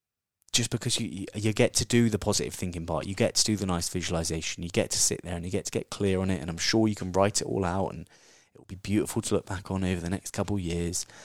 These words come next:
But the important thing is you then do the negative thinking part. And don't just skip through this, like, lightly. Like, f-,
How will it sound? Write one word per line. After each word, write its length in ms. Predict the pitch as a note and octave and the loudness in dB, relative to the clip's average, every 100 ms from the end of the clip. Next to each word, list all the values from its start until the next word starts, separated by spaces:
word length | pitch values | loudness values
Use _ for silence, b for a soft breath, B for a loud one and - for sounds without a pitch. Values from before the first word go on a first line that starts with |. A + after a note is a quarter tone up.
| B B B | B B B
But 100 | - | 0
the 60 | A2 | 0
important 320 | G#2+ A#2 G2 | 2 2 2
thing 140 | G#2 | 0
is 120 | F#2 F2+ | 2 0
you 80 | |
then 160 | E2 E2 | -2 -2
do 120 | E2 | -2
the 80 | E2 | -4
negative 380 | D#2 D#2 - - | -6 -8 -12 -10
thinking 360 | D#2 D#2 - | -10 -10 -12
part. 300 | - F2+ D#2+ _ _ _ b b b - | -10 -8 -8 _ _ _ b b b -6
And 100 | G#2+ | 4
don't 220 | C#3+ A2+ | 4 6
just 140 | B2 | 0
skip 220 | - A#2 | 2 2
through 200 | - A2 | 2 2
this, 240 | G2 F#2+ - | 4 4 4
like, 180 | F2+ G2 | 4 4
lightly. 360 | G#2 F2+ E2 | 2 2 -4
Like, 260 | D#2+ F2 - - _ | -4 -4 -6 -20 _
f-, 160 | - | -14